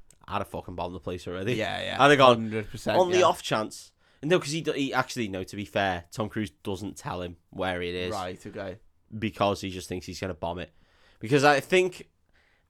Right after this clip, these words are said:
Speaker 1: we don't know this, but my gut tells me if they were to put an extra minute and a half into this film,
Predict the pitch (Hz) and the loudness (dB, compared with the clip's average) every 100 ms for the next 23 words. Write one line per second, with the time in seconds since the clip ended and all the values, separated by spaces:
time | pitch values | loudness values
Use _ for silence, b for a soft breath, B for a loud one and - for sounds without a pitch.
0 | _ 151 175 190 147 160 160 143 95 - | _ -2 2 2 4 6 6 6 0 -2
1 | - - _ _ - 131 - 123 139 147 | -12 -14 _ _ 0 2 2 4 6 8
2 | 147 - _ _ - 135 - - - - | 6 0 _ _ 4 4 2 -8 -10 0
3 | 110 107 104 101 - 110 101 104 110 113 | 2 2 0 -2 0 0 2 4 6 4
4 | - - 117 90 107 - - 113 - _ | 2 0 2 4 2 0 -2 -2 -2 _
5 | - 104 107 110 87 98 104 95 92 104 | -16 -8 0 0 0 -2 0 0 0 -4
6 | 98 104 - 104 92 85 | -6 -8 -4 -4 -4 -6